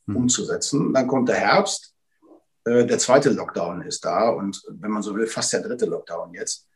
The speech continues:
Speaker 2: Äh, und du kannst jetzt über drei Monate dein Geschäft nicht öffnen, hast keine Einnahmen.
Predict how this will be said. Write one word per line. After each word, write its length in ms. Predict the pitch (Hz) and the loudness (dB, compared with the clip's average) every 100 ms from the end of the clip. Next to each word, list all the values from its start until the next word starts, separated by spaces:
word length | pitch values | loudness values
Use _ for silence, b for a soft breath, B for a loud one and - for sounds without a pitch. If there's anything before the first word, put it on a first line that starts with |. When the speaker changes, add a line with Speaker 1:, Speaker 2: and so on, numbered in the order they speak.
| _ _ _ _ _ _ - | _ _ _ _ _ _ -6
Speaker 2:
Äh, 60 | |
und 320 | 95 - 101 104 | -4 -2 -2 -2
du 140 | - | -4
kannst 360 | - 113 120 - | -2 0 0 2
jetzt 340 | 110 - _ | 0 -2 _
über 260 | 160 156 135 | 4 8 8
drei 280 | 123 117 120 | 6 4 4
Monate 340 | 120 123 113 | 4 4 2
dein 180 | 110 107 | 0 0
Geschäft 380 | 104 - 123 - | 0 -2 -2 -4
nicht 180 | - - | -8 -6
öffnen, 420 | 101 - 82 80 | -10 -10 -12 -12
hast 180 | 90 - | -10 -4
keine 300 | 104 95 - | -4 -4 -8
Einnahmen. 540 | 80 90 - 233 254 | -10 -8 -8 -8 -14